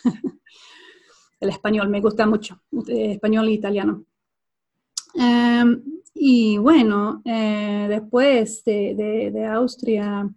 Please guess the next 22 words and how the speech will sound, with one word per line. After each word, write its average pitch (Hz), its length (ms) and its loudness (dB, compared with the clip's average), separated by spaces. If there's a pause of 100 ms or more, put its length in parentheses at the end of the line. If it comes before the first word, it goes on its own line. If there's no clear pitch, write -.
(880)
eh, 196 920 -6
yo 196 120 -6
creo 233 440 -4
que 208 200 -4
sí, 226 380 2
me 214 140 0
fui 269 300 -2
a, 220 200 -2
a, 208 480 -4
a 208 60 -4
España. 202 540 -4 (100)
Fue 226 180 -4
cuando 214 580 -2
empecé, 208 720 -4
ahora 214 720 -2
es 208 200 -6
el 214 200 -2
año 220 300 -4
noventa 214 340 -4
y 220 40 -2
ocho, 214 300 -4
¿no? 214 140 -6